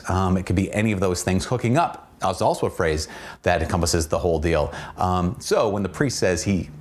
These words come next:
Netflix and chilled by him, he meant he just watched T V and he had a LaCroix. That's, I just wanna clarify. Everyone knows this right now. No one has any kind of, wonderful. We're moving on. I was thinking more about this, uh, recently because I just watched this documentary called The Dating Project,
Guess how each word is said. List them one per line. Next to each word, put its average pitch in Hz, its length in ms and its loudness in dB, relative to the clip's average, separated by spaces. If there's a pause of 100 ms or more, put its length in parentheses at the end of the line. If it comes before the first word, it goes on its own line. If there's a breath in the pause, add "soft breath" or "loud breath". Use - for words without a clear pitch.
(240)
Netflix 104 400 0
and 85 160 0
chilled 104 440 0
by 98 160 2
him, 98 200 0 (480 loud breath)
he 110 80 0
meant 117 180 4
he 101 60 2
just 95 160 -2
watched 92 320 0
T 95 100 2
V 80 380 2
and 82 140 2
he 73 60 2
had 73 120 2
a 80 60 2
LaCroix. 76 420 0
That's, - 300 0
I 104 120 0
just - 140 -2
wanna 92 140 0
clarify. 80 560 -2 (100)
Everyone 107 320 0
knows 101 240 0
this 156 240 0
right 151 140 0
now. 147 240 0
No 104 180 2
one 113 140 2
has 98 260 2
any 104 240 4
kind 101 220 0
of, 98 160 -2 (800 loud breath)
wonderful. 123 540 0
We're 190 100 2
moving 135 300 2
on. 104 260 0 (160)
I - 60 4
was 127 100 0
thinking 202 220 0
more 127 140 2
about 120 260 0
this, 87 400 -2
uh, 90 180 0
recently 120 380 2
because 104 180 0
I 110 80 2
just 131 160 0
watched 123 300 0
this 98 320 0
documentary 107 640 0
called 85 340 -2
The 92 60 0
Dating 92 300 0
Project, 98 440 -2